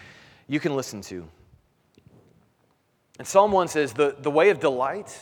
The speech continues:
the way of blessedness is to listen to the word of God." And that idea saved my prayer life. Psalm one, two, and three saved my prayer life.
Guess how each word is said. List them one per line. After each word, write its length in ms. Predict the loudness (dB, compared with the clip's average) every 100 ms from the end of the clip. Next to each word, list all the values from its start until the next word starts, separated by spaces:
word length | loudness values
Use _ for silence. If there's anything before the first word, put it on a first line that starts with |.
| -20 _ _ -20 _
the 80 | 4
way 140 | 6
of 140 | 4 2
blessedness 1040 | 0 0 -2 -8 -8 -10 -14 -16 -18 -20 _ _ _ _ _
is 120 | -10
to 100 | -4
listen 500 | -2 -2 -4 -8 -10 -14 -20 _ _
to 80 | -16
the 80 | -12
word 320 | -8 -6 -6
of 100 | -10
God." 280 | -12 -12 -12 -20 -20 _ _ -20 -20 _ _ _ _ _ _ _ _ _ _ _ _ _ _ _ -10
And 160 | -6 0
that 180 | 0
idea 380 | 2 0 0 -4
saved 800 | -6 -10 -6 -4 -4 -8 -12 -20 -20 _ _ _
my 120 | -12 -12
prayer 260 | -12 -12
life. 420 | -14 -16 -20 -20 _ _ _ _ _ _ _ _ _ -6
Psalm 320 | 4 4 6
one, 360 | 4 4 2
two, 220 | -2 -2 -2
and 80 |
three 140 | -2 -6
saved 460 | 0 2 4 2
my 200 | -4 -6
prayer 240 | -6 -8 -8
life. 480 | -8 -12 -20 -20